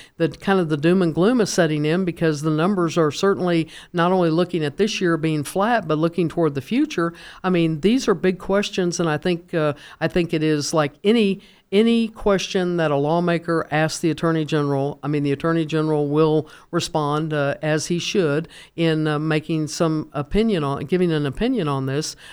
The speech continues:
uh, so that, uh, those that are in the legislative, uh, branch can figure out what they want to do moving forward.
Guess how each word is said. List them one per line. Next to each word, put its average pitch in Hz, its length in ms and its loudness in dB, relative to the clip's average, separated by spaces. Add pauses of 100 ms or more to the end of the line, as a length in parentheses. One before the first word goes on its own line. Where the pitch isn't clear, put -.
(120)
uh, 160 80 0
so 165 260 2
that, 151 400 -2
uh, 143 380 0
those 156 320 0
that 160 140 2
are 151 200 2 (200)
in 165 120 2
the 151 80 2
legislative, 151 800 0
uh, 139 240 0 (280)
branch 160 400 0
can 160 160 -4
figure 160 320 0
out 151 120 -2
what 151 200 -6
they 156 120 0
want 147 220 -2
to 143 60 -4
do 143 160 -2
moving 139 320 -2
forward. 165 420 -4